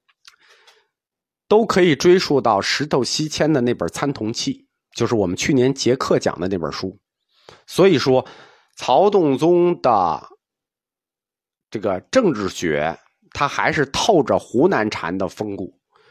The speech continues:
这也许是最终把曹洞一系，就是他的精神是南岳法儒，但是他的政治学确实属于参同契一系，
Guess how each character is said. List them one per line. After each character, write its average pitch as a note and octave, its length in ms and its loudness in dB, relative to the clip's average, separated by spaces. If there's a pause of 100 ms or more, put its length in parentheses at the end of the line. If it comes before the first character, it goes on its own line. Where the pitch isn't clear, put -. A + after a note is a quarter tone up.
(140)
这 G#3+ 140 4
也 C#3+ 240 4
许 A2+ 200 0
是 G#2+ 300 -2 (140)
最 G3 200 2
终 G3+ 380 2
把 F#2+ 140 -4
曹 A#2 400 2
洞 E3+ 220 4
一 G#2 140 0
系， - 440 -2 (120)
就 B2 120 -2
是 A2 60 0
他 - 180 0
的 F#3 100 2
精 C#4 320 2
神 A2 400 0
是 A2 500 -4 (360)
南 G#2+ 260 -2
岳 C#3 180 2
法 F2 220 -2
儒， F#2 320 -6 (240)
但 E3+ 140 2
是 D3 60 2
他 F3 120 0
的 F#3+ 100 2
政 D4 280 2
治 C3 120 0
学 F#2 320 -2 (200)
确 - 220 2
实 A#2+ 180 -2
属 A2+ 200 -4
于 F#2 80 -6
参 D3 280 -6
同 A2+ 200 -8
契 B2+ 180 -6
一 D#2 120 -10
系， - 300 -12